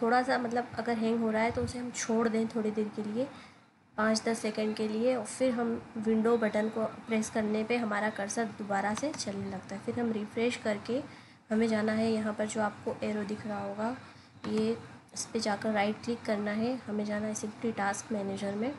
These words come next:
ये ओपन होने में थोड़ा सा टाइम लेता है, हमें वेट करना है, हमें क्लिक करे ही नहीं जाना है बार बार, हमें थोड़ा सा सब्र करना है, ठीक है। हम इसको बढ़ा करके और फिर यहाँ पर हमें जाना है नीचे।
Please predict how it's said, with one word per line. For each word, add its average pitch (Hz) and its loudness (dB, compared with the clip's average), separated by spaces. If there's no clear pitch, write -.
ये 240 2
ओपन 247 2
होने 254 4
में 262 4
थोड़ा 226 2
सा 247 2
टाइम 220 0
लेता 226 0
है, 247 4
हमें 233 0
वेट 214 0
करना 226 0
है, 233 2
हमें 226 0
क्लिक 233 -2
करे 220 2
ही 233 4
नहीं 240 4
जाना 185 0
है 180 -4
बार 180 -2
बार, 190 -4
हमें 214 -4
थोड़ा 233 0
सा 240 -6
सब्र 202 -2
करना 175 -8
है, 170 -10
ठीक 269 -4
है। 269 0
हम 214 0
इसको 214 -4
बढ़ा 202 -2
करके 220 -4
और - -10
फिर 262 -4
यहाँ 233 0
पर 233 2
हमें 208 -2
जाना 196 -4
है 214 -2
नीचे। 196 -4